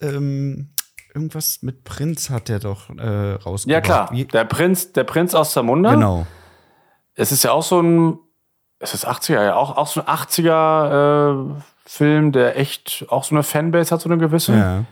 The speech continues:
Speaker 2: Ich fand den irgendwie nie so richtig witzig, für mich dann eine
Speaker 1: Ich
Speaker 2: Ausnahme.
Speaker 1: find den auch nicht witzig, also das ist auch nicht mein Humor, aber ich glaube,
Speaker 2: Ja.
Speaker 1: insgesamt ist der Film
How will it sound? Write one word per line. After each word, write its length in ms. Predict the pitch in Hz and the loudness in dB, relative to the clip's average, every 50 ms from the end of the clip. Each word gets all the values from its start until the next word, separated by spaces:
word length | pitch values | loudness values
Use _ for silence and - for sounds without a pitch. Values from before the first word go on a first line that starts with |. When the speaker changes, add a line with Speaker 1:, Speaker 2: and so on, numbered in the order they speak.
| _ _ _ _ _ | _ _ _ _ _
Speaker 2:
Ich 180 | - 123 - | -6 -4 -2
fand 180 | - - 135 127 | -2 -2 0 0
den 100 | 139 135 | -2 -2
irgendwie 300 | 113 127 131 131 123 127 113 | 0 0 0 2 2 2 4
nie 120 | 113 147 | 4 4
so 100 | 156 147 | 2 2
richtig 280 | 104 107 98 - 92 - | 0 0 -2 -2 -4 -4
witzig, 440 | 104 101 - - 143 143 - - - - | -4 -4 0 -2 -2 -2 -2 -6 -8 -6
für 80 | - | -4
mich 240 | 110 110 107 113 107 | -2 0 0 0 0
dann 120 | - 107 101 | 0 2 2
eine 100 | 101 98 | 2 2
Speaker 1:
Ich 40 | 90 | 2
Speaker 2:
Ausnahme. 480 | 104 123 123 117 101 92 95 101 117 | 0 0 0 0 0 0 2 2 2
Speaker 1:
find 180 | 127 113 101 104 | 0 0 -2 -4
den 160 | 110 101 101 | -6 -6 -6
auch 100 | 92 90 | -6 -6
nicht 260 | 95 95 92 - - - | -6 -6 -8 -8 -10 -12
witzig, 300 | 98 - - - 104 95 | -10 -8 -6 -6 -4 -4
also 180 | 101 98 101 | -4 -4 -4
das 100 | 104 101 | -4 -6
ist 60 | - - | -6 -6
auch 100 | 107 113 | -4 -4
nicht 280 | 110 110 107 - - 107 | -4 -4 -6 -6 -6 -4
mein 340 | 101 101 107 107 107 107 98 - | -4 -2 -2 0 -2 -2 -4 -4
Humor, 500 | 110 107 101 98 98 98 107 120 131 143 | -4 -2 -2 -2 0 2 2 2 2 2
aber 220 | 147 139 131 113 110 | 0 0 0 0 -2
ich 140 | 104 - - | -2 -2 -4
glaube, 300 | 104 98 110 117 123 - - | -2 -2 -2 -2 -4 -4 -4
Speaker 2:
Ja. 100 | 104 98 | -4 -2
Speaker 1:
insgesamt 500 | 98 95 90 170 156 143 147 147 147 - | -2 -2 -2 -2 -2 -4 -4 -4 -6 -6
ist 200 | - 139 - - | -8 -8 -6 -6
der 80 | 139 131 | -8 -8
Film 460 | - - - - 139 147 151 151 143 | -8 -8 -4 -4 -2 -2 -4 -6 -8